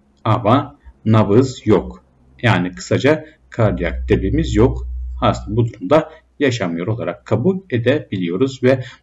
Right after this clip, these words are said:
mutlaka defibrilasyon uygulaması geciktirilmeden harekete geçirilmelidir. E K G'de üç ve daha fazla döngüde geniş ve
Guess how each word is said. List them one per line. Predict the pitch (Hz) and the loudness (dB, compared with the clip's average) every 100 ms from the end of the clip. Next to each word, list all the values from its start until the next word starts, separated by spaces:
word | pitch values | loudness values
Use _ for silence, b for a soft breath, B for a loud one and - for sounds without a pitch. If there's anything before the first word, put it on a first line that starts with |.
| - | -4
mutlaka | 147 123 95 - 127 151 - _ _ 117 | -2 0 -2 2 2 2 -4 _ _ 4
defibrilasyon | 117 117 - 110 104 - 120 147 156 b b b - - - | 4 4 0 0 0 0 2 2 -2 b b b -20 -18 0
uygulaması | 120 107 98 92 92 - | 4 6 4 2 0 -2
geciktirilmeden | 135 - 107 107 110 113 - - 170 175 117 98 123 147 151 - _ - - | -4 2 2 4 2 2 -4 2 6 8 6 4 2 2 -2 -8 _ -20 -2
harekete | 120 107 117 | 0 2 0
geçirilmelidir. | 113 - 90 85 85 - - _ B B B - | 0 -2 -4 -4 -4 -8 -18 _ B B B 2
E | 160 | 2
K | 156 170 | 4 2
G'de | 165 175 175 | 2 2 2
üç | 160 180 196 - 151 | 0 0 -2 -2 -2
ve | 139 | 0
daha | 139 160 180 | 0 2 0
fazla | - 139 120 117 117 117 | 2 2 2 0 -2 0
döngüde | 139 151 135 123 | 0 0 0 2
geniş | 113 127 165 - - 117 | 2 0 -2 -4 -4 0
ve | 95 | 0